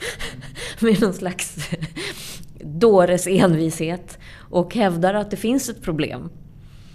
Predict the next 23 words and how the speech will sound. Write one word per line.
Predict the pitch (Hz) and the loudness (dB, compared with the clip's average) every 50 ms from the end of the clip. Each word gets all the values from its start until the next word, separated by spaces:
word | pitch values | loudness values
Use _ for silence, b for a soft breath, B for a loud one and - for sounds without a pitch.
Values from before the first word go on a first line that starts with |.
| B B B B B B B B | B B B B B B B B
Eh, | - - 160 160 156 156 151 151 | -8 -6 -4 -2 -2 -2 -2 -2
och | 151 - - 175 180 - | -4 -4 -6 -8 -8 -6
får | - - 180 175 | -4 -2 -2 -2
stå | 175 - 185 | -2 -4 -4
ut | 170 180 202 202 - - | -4 -4 -4 -6 -8 -6
med | 226 208 175 160 156 | -4 -2 -2 -2 -2
att, | 151 - - | -4 -6 -8
att, | - - 151 151 147 - - - - | -8 -6 -6 -6 -6 -10 -12 -8 -4
eh, | 165 160 156 147 147 147 147 147 147 147 143 - - 131 - - 160 165 | -4 -2 0 0 -2 -2 -2 -4 -4 -6 -8 -8 -10 -12 -12 -10 -10 -8
att | 170 - | -4 -2
en | 185 185 | 0 2
ganska | 190 180 180 185 175 | 2 2 2 2 4
lång | 165 170 196 226 247 240 233 220 214 196 180 165 160 156 151 151 | 6 6 6 4 4 2 2 2 0 0 -2 -2 -6 -6 -2 2
del | 160 165 135 139 143 143 143 | 2 2 2 2 0 0 0
av | 143 | -2
sitt | 147 160 151 160 | -2 -4 -2 -2
liv | 156 147 139 139 139 143 | -2 -2 0 -2 -4 -4
så | 135 - 160 | -4 -4 -4
är | 147 139 143 | -2 -2 -2
man | 165 185 208 208 202 | 0 0 0 0 -2
just | 175 151 - - - | -2 -4 -6 -8 -8
någon, | 156 139 131 | -8 -8 -8
någon, | 127 - 156 151 147 147 - - 151 143 - | -8 -8 -8 -8 -8 -8 -10 -12 -12 -12 -12